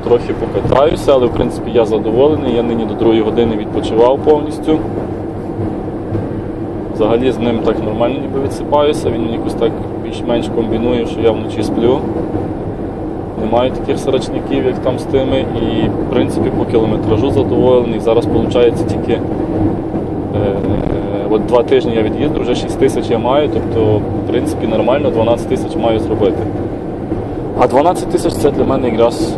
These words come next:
ну, ну, нормально. От. Це я ніби і не забагато їжджу,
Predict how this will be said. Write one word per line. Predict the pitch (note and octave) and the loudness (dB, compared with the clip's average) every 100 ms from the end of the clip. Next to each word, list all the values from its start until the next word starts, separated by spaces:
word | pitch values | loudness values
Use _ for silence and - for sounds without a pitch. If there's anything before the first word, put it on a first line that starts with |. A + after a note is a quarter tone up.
| A#2 | -2
ну, | A#2 C#3+ | 0 2
ну, | D3+ | 0
нормально. | C3 B2 A#2 G2 G2 - - - - - - - - | 2 2 2 2 -2 -4 -4 -6 -8 -6 -6 -4 0
От. | G#2 G2 - - - - - - - - - - - - - - | 2 2 0 0 0 0 -2 -2 -6 -6 -4 -4 -6 -4 -4 -2
Це | - | 2
я | B2 B2+ | 6 6
ніби | B2+ B2 B2 | 4 2 2
і | C3 | 2
не | D3 | 2
забагато | D3+ D#3 D3 D#3 E3 | 4 4 4 4 2
їжджу, | D3+ D3+ C#3 D3+ | 0 0 -2 -4